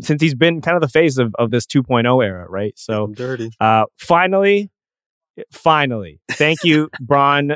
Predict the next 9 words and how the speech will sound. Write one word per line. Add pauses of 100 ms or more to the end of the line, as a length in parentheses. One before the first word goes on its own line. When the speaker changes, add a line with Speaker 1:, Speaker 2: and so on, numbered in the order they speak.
Speaker 1:
Uh,
we'll,
we'll
be,
now
be
tuning
in. (360)
Uh,